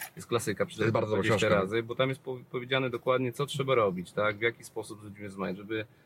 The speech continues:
Speaker 1: zadawać pytania i słuchać, a nie mówić,
Speaker 2: Mhm.
Speaker 1: bo że ktoś, chcesz się coś dowiedzieć od jakiegoś przedsiębiorcy, i on poświęca ci czas, słuchając dziesięć minut, ciągle gadasz, to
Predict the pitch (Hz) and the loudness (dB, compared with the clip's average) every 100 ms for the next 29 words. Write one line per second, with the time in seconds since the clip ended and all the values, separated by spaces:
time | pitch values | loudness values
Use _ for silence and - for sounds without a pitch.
0 | _ _ 110 113 113 - 107 117 113 110 | _ _ 0 2 2 0 0 2 4 2
1 | 107 - 117 107 104 104 104 101 131 139 | 0 0 0 0 0 0 0 2 4 2
2 | 101 113 113 - - - 117 - 143 135 | -2 -6 -6 -16 -20 -2 -2 2 0 0
3 | - - 143 - 135 117 - - 120 117 | -8 -2 -2 2 0 0 -6 -4 -2 0
4 | 117 120 117 113 113 - 110 113 107 101 | -2 -2 -2 -2 -2 -4 -2 2 2 2
5 | - 117 127 131 - _ - 107 104 - | 2 2 2 0 -10 _ -12 -8 -6 0
6 | 117 120 110 - 113 123 117 110 - 107 | 2 2 0 -4 -2 0 0 0 -8 0
7 | 110 104 - 110 110 107 107 104 107 107 | 0 0 -4 -2 2 4 2 -4 -10 -12
8 | - 107 104 - - 120 113 104 107 98 | -4 -4 -4 -8 -4 -2 -2 2 2 4
9 | 110 - - _ _ _ - - 131 | 0 -2 -12 _ _ _ -20 -10 -8